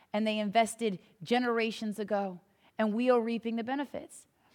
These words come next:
And if we, in turn, don't invest of ourselves, our time and our talents and our gifts, then there will be nothing for the generations to come. They will inherit dilapidated buildings.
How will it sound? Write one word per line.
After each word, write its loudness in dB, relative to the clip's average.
And 4
if -2
we, 0
in 0
turn, -2
don't 0
invest 0
of -2
ourselves, 0
our 6
time 0
and -4
our -6
talents -2
and -4
our -2
gifts, -6
then 2
there 2
will 2
be 0
nothing 0
for -6
the -2
generations -4
to -10
come. -8
They 6
will 2
inherit 4
dilapidated 0
buildings. -4